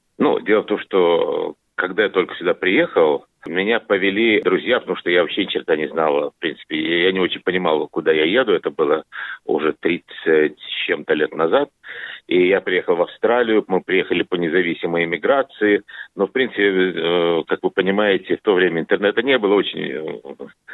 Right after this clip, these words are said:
э, такое приблизительное представление имели об Австралии. И, безусловно, сейчас дорога из аэропорта в Сити, она, едешь через Зетланд, новые дома, красиво, всё. А когда мы ехали, это были двухэтажные какие-то домики, одноэтажные деревья. В общем, это был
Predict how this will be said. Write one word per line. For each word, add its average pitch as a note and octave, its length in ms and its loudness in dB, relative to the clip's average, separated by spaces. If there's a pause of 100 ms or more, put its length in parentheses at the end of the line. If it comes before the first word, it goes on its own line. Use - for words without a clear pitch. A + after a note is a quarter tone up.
(200)
э, D#2+ 140 0
такое - 240 0
приблизительное G#2+ 800 0
представление F#2+ 800 -2
имели F2 240 0
об E2+ 160 0
Австралии. D2 580 -2 (460)
И, F#2+ 80 -2
безусловно, G#2+ 640 2
сейчас G2+ 360 -2
дорога E2+ 420 2
из D#2 220 -2
аэропорта E2+ 540 0
в - 60 -14
Сити, G#2+ 280 -4
она, D#2 380 0 (320)
едешь E2+ 380 -2
через C#2+ 320 -2
Зетланд, F2 500 0
новые F#2 320 0
дома, F#2+ 380 -2
красиво, F2+ 560 -4
всё. G#2 300 2
А F#2+ 60 2
когда G#2 300 -2
мы C3 140 0
ехали, F#2 400 0 (360)
это F2 240 0
были E2+ 240 0
двухэтажные G2 580 0
какие-то G2+ 280 -6
домики, G#2 420 0
одноэтажные F#2+ 760 0
деревья. G#2 280 2
В G2+ 60 -2
общем, G#2+ 240 -2
это G#2 160 0
был G#2 220 0